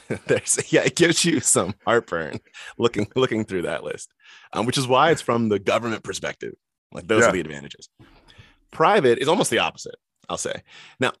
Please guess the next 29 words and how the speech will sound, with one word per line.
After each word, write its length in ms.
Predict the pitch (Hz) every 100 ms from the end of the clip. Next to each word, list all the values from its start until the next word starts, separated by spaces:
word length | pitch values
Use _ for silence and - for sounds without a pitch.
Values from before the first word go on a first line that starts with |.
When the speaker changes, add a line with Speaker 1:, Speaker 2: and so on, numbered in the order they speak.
| -
Speaker 1:
I, 180 | 139 - 127
I 40 |
read 320 | 127 135 180
this 180 | 151 143
piece, 560 | - 107 87 80 - - _ _ _ _ _
uh, 240 | 104 98 90
in 240 | 110 113 104
the 220 | 101 98
New 80 | 104
York 180 | 113 110
Times 480 | 87 65 50 - - _ _ _
called 160 | - 104
The 80 | 104
Latecomer's 800 | 101 120 - _ - 113 104 95
Guide 360 | 87 80 80 -
to 100 | 82
Crypto. 420 | - 85 - - - _ _ _ _ _
And 160 | 104 110
it's 360 | 98 - - 110
meant 280 | 117 120 -
to 100 | 117
be 380 | 101 98 95 90
a 100 | 87
crypto 400 | - 101 98 92
explainer 680 | - - 110 107 98 98 -
written 200 | 101 107
by 140 | 107 92
Kevin 300 | 98 82 87
Roose. 440 | 98 98 90 -